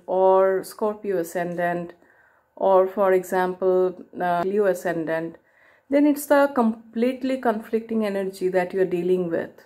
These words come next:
You want something else, your ego is high, your impulse is high, you want to do something right now,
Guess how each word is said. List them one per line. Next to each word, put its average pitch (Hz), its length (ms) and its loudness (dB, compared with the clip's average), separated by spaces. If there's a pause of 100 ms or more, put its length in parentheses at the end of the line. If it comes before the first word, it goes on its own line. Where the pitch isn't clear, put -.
(840)
You 220 200 2
want 240 320 4
something 220 460 -2
else, 208 240 -4
your 190 180 0
ego 202 320 4
is 190 260 2
high, 196 300 -2
your 185 380 0
impulse 190 460 0
is 185 220 2
high, 190 260 0
you 185 220 2
want 185 160 -2
to 185 60 -16
do 208 220 -2
something 190 500 -4
right 185 300 2
now, 185 320 2